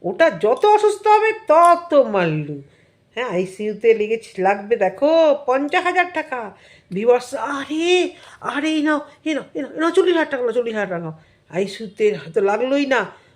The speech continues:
কুড়ি হাজার ওদিকে দিয়ে বাদ বাকিটা শ্যাটাং, শ্যাটাং, শ্যাটাং। তারপরে এই এসিটা একটু চালাতো,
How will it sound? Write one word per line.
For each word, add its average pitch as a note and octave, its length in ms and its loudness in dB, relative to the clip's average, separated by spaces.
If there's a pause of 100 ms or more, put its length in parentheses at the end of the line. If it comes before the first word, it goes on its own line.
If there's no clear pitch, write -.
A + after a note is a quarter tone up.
(180)
কুড়ি D#4+ 220 0
হাজার D4+ 280 -2
ওদিকে D4 300 -4
দিয়ে C#4+ 280 -2
বাদ C#4 360 -6
বাকিটা E4+ 520 -2 (200)
শ্যাটাং, - 300 -4 (140)
শ্যাটাং, D4 300 -4 (240)
শ্যাটাং। B3 360 -4 (560)
তারপরে F#3 340 0
এই C#4+ 60 2
এসিটা C4 340 2
একটু D#4+ 160 -4
চালাতো, E4 540 2